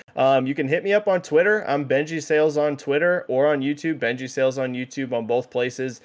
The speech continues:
Twitter's definitely where I'm most active, but I stream on YouTube once a week. We do, like, a live chat where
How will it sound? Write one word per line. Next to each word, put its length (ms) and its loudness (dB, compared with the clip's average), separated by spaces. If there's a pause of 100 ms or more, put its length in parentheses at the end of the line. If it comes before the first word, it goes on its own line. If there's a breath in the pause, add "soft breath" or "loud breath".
(160 loud breath)
Twitter's 380 2
definitely 420 0
where 160 2
I'm 100 -2
most 240 -2
active, 460 -2
but 100 0
I 40 2
stream 320 -4
on 140 -2
YouTube 340 -8
once 240 -6
a 60 -10
week. 220 -8
We 60 -8
do, 140 -6
like, 180 -4
a 60 -4
live 340 -4
chat 340 -2
where 260 -2